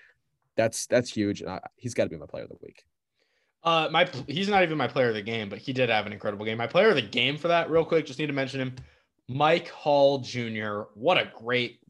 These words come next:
Speaker 2: showing by this guy. I'd never even heard of him before this game, uh, but he balled out, four tackles, two for a loss, and one sack. Really impressive coming off the edge, and, uh,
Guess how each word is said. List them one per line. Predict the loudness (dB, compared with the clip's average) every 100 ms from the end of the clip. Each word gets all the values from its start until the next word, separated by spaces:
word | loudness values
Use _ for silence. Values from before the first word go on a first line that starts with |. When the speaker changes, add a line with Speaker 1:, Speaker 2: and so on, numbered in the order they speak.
| _ -12
Speaker 2:
showing | 0 0 0
by | -2 0
this | 0 2
guy. | 2 2 4
I'd | 2
never | 2 2
even | 0 -2
heard | 0 0
of | 2
him | 0 -2
before | -4 -2 -2
this | -2 -2
game, | 0 0 -2 -12 -20 -10 -2
uh, | 2 2 0 -4
but | -4 -2
he | 4
balled | 6 6
out, | 6 2
four | 0 -2
tackles, | 0 -2 -2 -4 -6 -8
two | -8
for | -4
a | -2
loss, | 0 -2 -4
and | -6
one | -6
sack. | -6 -6 -8 -12 _ _ _ _ _ _ _ 2
Really | 6 6
impressive | 4 2 0 -4
coming | -6 -2
off | -2 -2
the | 0
edge, | 0 -2 -6
and, | -10 -8
uh, | -6 -6 -8